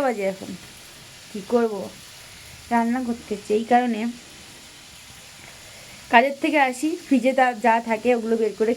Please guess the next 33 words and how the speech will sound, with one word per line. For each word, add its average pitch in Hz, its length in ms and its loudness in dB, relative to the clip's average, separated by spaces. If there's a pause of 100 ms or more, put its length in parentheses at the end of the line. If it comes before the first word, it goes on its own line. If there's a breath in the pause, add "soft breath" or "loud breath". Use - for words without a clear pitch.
খেয়ে 233 260 4
নিই, 277 100 -2 (100)
খেয়ে 208 220 2
দিয়ে 220 200 2
ঘুমিয়ে 202 360 -2
পড়ি, 240 160 0 (100)
ঘুম 202 200 0
থেকে 208 160 -2
উঠে 214 200 -4
ফ্রেশ 202 300 -2
হই, 254 180 2
রেডি 185 220 -2
হই, 269 180 2
কাজে 180 240 2
বেরিয়ে 175 300 -4
চলে 175 180 0
যাই। 285 200 2
আস্তে - 260 -8
আস্তে 175 160 -6 (100)
রাত 202 180 0
হয়ে 262 160 2
যায়। 294 120 -2 (760 loud breath)
রাতে 226 340 2 (200)
এসে 285 240 0 (240)
আমার 240 220 0 (140)
আর 294 120 -2 (100)
ঘুম 294 140 4 (100)
ধরে 285 260 0
না। 262 60 -2 (140)
কি 277 80 0 (120)
করব? 330 180 2 (220)
রান্না 240 360 2
করে 202 140 0